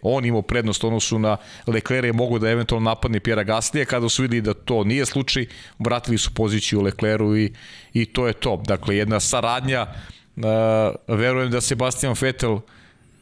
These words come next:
ako bude pogledao snimak, e, pitaće se, "Pa dobro, ljudi, zašto nismo ovako sarađivali dok sam ja vozio sa Kimijem Rekonom kad se borio za šampionsku titulu?" Ovde je ulog mnogo manji. Treće mesto u konkurenciji konstruktora, pa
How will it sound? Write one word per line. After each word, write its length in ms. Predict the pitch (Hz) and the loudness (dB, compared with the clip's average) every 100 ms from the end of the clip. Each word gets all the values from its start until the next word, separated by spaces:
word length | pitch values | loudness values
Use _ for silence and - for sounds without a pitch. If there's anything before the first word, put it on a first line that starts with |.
| _ | _
ako 280 | - 107 - | -4 -2 0
bude 200 | 120 135 | 0 0
pogledao 500 | 123 127 131 131 123 | 0 0 0 2 0
snimak, 500 | - 131 131 123 - | 0 0 0 0 0
e, 280 | 123 123 113 - | 0 2 0 -2
pitaće 400 | 135 127 135 131 | -6 -4 -2 -2
se, 260 | 117 131 117 - | 0 0 -2 -4
"Pa 80 | - | -4
dobro, 240 | 120 123 | -2 0
ljudi, 200 | 117 123 | 0 0
zašto 360 | 107 120 127 135 | 0 0 -2 -2
nismo 240 | 123 - | -2 0
ovako 180 | 127 - | -2 -2
sarađivali 600 | - 127 117 117 123 117 | -2 0 0 0 0 0
dok 220 | 113 113 | 0 -2
sam 160 | - 127 | 0 0
ja 100 | 131 | 0
vozio 360 | 107 104 104 90 | 2 2 2 2
sa 240 | - 92 - - - - - | 2 0 -2 -20 -20 -20 -12
Kimijem 360 | - 120 117 | -2 0 2
Rekonom 440 | 117 113 123 120 113 | 2 0 0 0 0
kad 140 | 120 | 0
se 140 | - 117 | 0 0
borio 240 | 120 123 | 0 2
za 80 | 113 | 0
šampionsku 520 | - 110 127 113 120 | 0 0 0 0 -2
titulu?" 360 | 110 127 113 117 | -2 -2 2 2
Ovde 140 | 117 | 2
je 60 | 131 | 2
ulog 200 | 135 110 | 2 2
mnogo 240 | 135 123 | 0 2
manji. 320 | 117 131 107 80 - - - - | 0 0 0 -2 -6 -18 -20 -8
Treće 300 | 120 131 - | -4 -2 0
mesto 260 | 127 135 123 | 0 0 -2
u 20 | |
konkurenciji 460 | 120 123 131 131 131 | -2 -2 -2 -2 0
konstruktora, 600 | 131 143 160 131 147 131 | 0 0 -2 -2 -2 -2
pa 260 | 139 131 | 0 -2